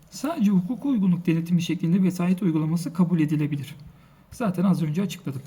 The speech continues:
Devletin yaptığı yardımlar yerinden yönetimlerin siyasi kabiliyetlerini kısıtlayacak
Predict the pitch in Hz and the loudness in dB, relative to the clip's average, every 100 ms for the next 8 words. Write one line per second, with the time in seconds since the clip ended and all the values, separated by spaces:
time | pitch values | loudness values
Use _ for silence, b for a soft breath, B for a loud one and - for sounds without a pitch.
0 | 170 196 254 277 320 247 - 175 175 220 | -2 0 0 -4 -6 -6 -4 -2 0 2
1 | 208 170 180 - B B B - - - | 4 4 2 -2 B B B -20 -20 -20
2 | b b 180 202 254 302 277 196 175 160 | b b 4 6 2 -2 2 4 4 0
3 | 156 165 - 196 190 - 220 185 185 - | 0 -2 -2 0 0 -2 -2 2 2 2
4 | 175 165 170 - 208 196 175 220 277 - | 2 2 -2 -6 -2 2 2 0 -6 -10